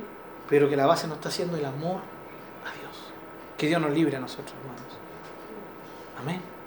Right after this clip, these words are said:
Y esto tiene que ver con reenfoque. Con la mañana partir el día diciendo, "Quiero enfocarme en ti, quiero, quiero hacer las cosas que debo hacer por amor a ti, Señor".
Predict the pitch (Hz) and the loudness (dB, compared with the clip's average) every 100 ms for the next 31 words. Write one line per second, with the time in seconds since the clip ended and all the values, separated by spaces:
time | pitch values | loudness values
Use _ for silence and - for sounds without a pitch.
0 | - - 202 208 208 202 202 208 208 202 | -4 6 8 8 8 10 10 12 8 10
1 | 208 - - - - - - - - - | 8 8 6 6 2 -6 -12 -12 -12 -12
2 | - - - - - - - - 175 175 | -12 -12 -12 -10 -10 -8 0 8 12 12
3 | 180 220 254 - 214 190 - - 269 294 | 12 12 12 12 12 12 10 8 10 10
4 | 233 247 - 262 247 254 262 - 226 208 | 10 8 8 8 8 10 10 10 8 10
5 | 262 311 269 214 - 269 262 254 226 220 | 10 10 10 8 6 4 4 10 12 12
6 | - - - - 247 240 214 226 220 269 | 6 -6 -2 8 10 12 12 10 10 8
7 | 269 269 233 233 254 247 - 208 185 214 | 8 8 8 8 6 4 4 6 8 12
8 | 381 359 196 156 - 147 131 | 12 12 12 6 4 4 2